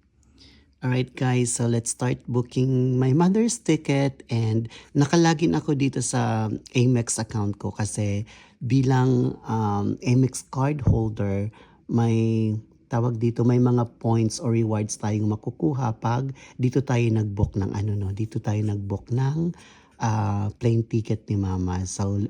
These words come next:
punta lang tayo sa rewards and benefits. Ayan. And then, hanapin natin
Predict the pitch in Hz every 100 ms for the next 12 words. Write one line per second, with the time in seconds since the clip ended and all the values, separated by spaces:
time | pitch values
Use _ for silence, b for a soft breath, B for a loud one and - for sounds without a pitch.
0 | - 117 127 135 143 - 123 123 - 117
1 | 113 107 101 104 107 - - 120 117 107
2 | 101 101 95 101 98 - - _ - _
3 | _ _ _ _ _ _ - 95 87 87
4 | 92 101 - b b b b b - 120
5 | 113 107 113 143 156 160 165 151 139 135
6 | 123 120 127 123 117 113 - 110